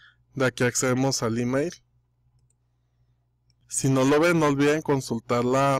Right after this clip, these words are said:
parte de, por ejemplo, correo no deseado.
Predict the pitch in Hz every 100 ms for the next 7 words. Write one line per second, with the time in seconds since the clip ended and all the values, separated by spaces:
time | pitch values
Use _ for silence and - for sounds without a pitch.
0 | - 131 127 143 143 135 147 156 - 127
1 | 120 123 120 135 139 127 120 127 127 131
2 | 131 127 139 143 160